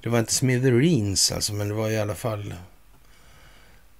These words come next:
slå den i många <laughs> bitar då, kan vi säga, när det gäller djupa staten. Ja, konstigt. Att han säger, ja. Ja. Och hård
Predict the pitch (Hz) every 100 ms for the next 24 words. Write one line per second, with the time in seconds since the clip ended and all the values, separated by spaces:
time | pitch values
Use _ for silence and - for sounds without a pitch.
0 | - - - - 123 104 101 120 117 104
1 | 90 117 151 - - 156 95 101 98 98
2 | 98 98 98 98 98 95 95 107 123 139
3 | 160 - 110 - - - - - - 117
4 | 98 85 104 107 - 123 98 - - 120
5 | 104 - - - - - - - - -
6 | - - - - - - 107 104 98 104
7 | 113 - - _ - - - - - -
8 | - - - - - - - - 127 135
9 | 104 104 127 - - _ _ _ _ -
10 | - - - 143 127 123 117